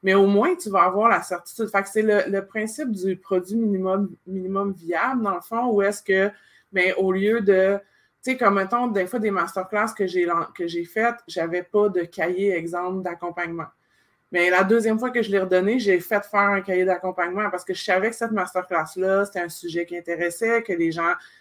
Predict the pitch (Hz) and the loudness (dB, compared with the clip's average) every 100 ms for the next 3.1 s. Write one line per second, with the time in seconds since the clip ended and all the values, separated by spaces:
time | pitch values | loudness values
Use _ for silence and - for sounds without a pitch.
0 | _ - - 180 165 147 156 - 196 196 | _ -10 -6 0 2 2 -2 0 2 2
1 | 190 160 180 208 214 208 202 226 226 _ | 0 -8 -4 0 -2 0 0 0 -2 _
2 | _ - 180 190 214 214 - 196 196 196 | _ -2 0 2 0 0 4 6 8 4